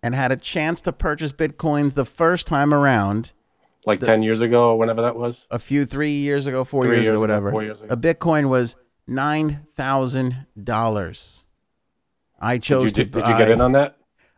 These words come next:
Speaker 1: I got in on it a little bit. I chose to buy another cryptocurrency called X R P, which has given me nothing but heartache and a lighter bank
Speaker 2: What is
Speaker 1: account.
Speaker 2: that?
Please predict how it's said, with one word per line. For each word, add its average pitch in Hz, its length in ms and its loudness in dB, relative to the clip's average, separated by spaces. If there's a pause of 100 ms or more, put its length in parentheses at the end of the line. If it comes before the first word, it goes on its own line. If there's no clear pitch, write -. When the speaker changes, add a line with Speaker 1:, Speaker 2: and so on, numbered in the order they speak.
(140)
Speaker 1:
I 113 160 -2
got 120 200 4
in 139 100 4
on 151 260 6
it - 20 4
a 156 40 6
little 151 240 6
bit. 107 200 0
I 120 200 0
chose 127 400 0
to 127 100 0
buy 110 560 0 (320)
another 131 680 4
cryptocurrency 110 920 0
called 104 360 -2
X - 220 -4
R 117 160 0
P, 113 260 -2
which 107 180 -4
has 110 140 -2
given 113 240 -4
me 113 100 0
nothing 123 300 0
but 127 140 0
heartache 107 480 0 (680)
and 113 100 -2
a 117 40 2
lighter 117 300 4
bank 117 240 6
Speaker 2:
What 165 160 6
is 139 120 4
Speaker 1:
account. 101 140 -2
Speaker 2:
that? 135 600 4